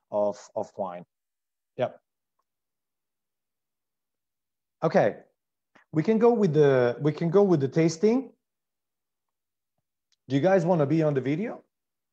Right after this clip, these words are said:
I can activate all of your guys' video. This is up to you. I can, I'm gonna invite you all, and then you can whether accept or refuse to be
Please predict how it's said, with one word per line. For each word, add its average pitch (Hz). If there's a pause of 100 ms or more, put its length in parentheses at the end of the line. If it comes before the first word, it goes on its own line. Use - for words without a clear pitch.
(760)
I 139
can 143
activate 131 (160)
all 131
of 123
your 123
guys' 123
video. 101
This 143
is 147
up 143
to 120
you. 107
I 117
can, 127 (140)
I'm 127
gonna 127
invite 120
you 143
all, 127 (600)
and 110
then 143
you 143
can 123
whether 117
accept -
or 117
refuse 113
to 110
be 107